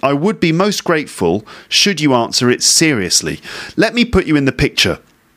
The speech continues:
Essentially, the question stems from a sci-fi film I watched a couple of years ago.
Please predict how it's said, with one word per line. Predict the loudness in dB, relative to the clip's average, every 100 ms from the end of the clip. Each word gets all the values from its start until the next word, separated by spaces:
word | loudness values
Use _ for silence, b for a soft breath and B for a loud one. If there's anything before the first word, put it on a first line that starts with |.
| _ _ _ _ -10 -2
Essentially, | 0 2 0 0 0 2
the | 0
question | 0 -2 0 0 2
stems | 2 2 2 0
from | -2 0 0 2
a | 0 2
sci-fi | 2 2 2 0 0 0 0
film | 0 0 2 2
I | 2
watched | 2 0 -2
a | -2
couple | -2 0
of | 0
years | 2 2 0
ago. | 0 0